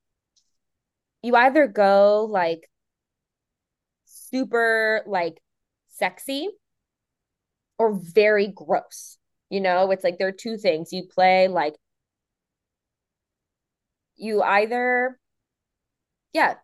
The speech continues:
I don't know. When you leave a fran-, like, the actresses who leave franchises, which were a few years out from Kirsten doing a franchise,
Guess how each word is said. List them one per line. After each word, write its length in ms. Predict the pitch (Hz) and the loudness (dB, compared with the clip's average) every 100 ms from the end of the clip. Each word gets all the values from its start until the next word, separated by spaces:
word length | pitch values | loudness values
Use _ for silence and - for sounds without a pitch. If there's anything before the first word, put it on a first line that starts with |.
| - | -6
I 80 | 269 | -4
don't 140 | 285 | -2
know. 180 | 180 180 | -4 -4
When 220 | 208 240 | -4 -6
you 80 | 269 | 0
leave 160 | 320 285 | 0 0
a 80 | |
fran-, 300 | 269 226 226 | -4 -4 -4
like, 120 | 240 247 | -4 -2
the 100 | 196 | 0
actresses 440 | 202 269 254 262 | 0 -4 -8 -8
who 80 | 247 | -6
leave 180 | 220 208 | -10 -6
franchises, 1040 | 240 311 381 196 156 160 156 156 202 - - _ _ _ _ - | -2 -2 0 0 0 -2 -2 -2 -2 -6 -20 _ _ _ _ 0
which 220 | 254 247 | 0 2
were 160 | 247 | 4
a 100 | 254 | 4
few 160 | 254 262 | 2 -4
years 240 | 240 254 254 | 0 0 2
out 260 | 196 196 | -2 -2
from 120 | - 190 | -8 -10
Kirsten 340 | 190 185 180 | -10 -8 -8
doing 200 | 170 160 | -6 -6
a 60 | 160 | -4
franchise, 640 | 190 247 240 147 143 165 | -4 -4 -2 -2 -2 -6